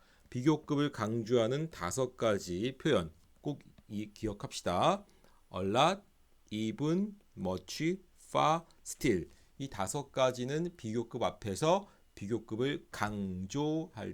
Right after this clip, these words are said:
때 쓰는 말이다. 자, 똑같이 강조할 때 쓰는 표현이긴 하지만 very는 원급 앞에 쓰는 거다. 비교할 수 있겠죠?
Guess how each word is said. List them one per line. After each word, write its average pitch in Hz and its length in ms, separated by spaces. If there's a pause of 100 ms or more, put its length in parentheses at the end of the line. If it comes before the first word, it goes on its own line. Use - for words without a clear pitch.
(120)
때 117 140
쓰는 143 480
말이다. 85 460 (460)
자, 123 120
똑같이 202 320
강조할 143 420
때 151 60
쓰는 156 240
표현이긴 147 400
하지만 151 640 (260)
very는 123 720 (380)
원급 95 640
앞에 139 340
쓰는 147 300
거다. 95 680 (200)
비교할 120 320
수 113 120
있겠죠? 131 640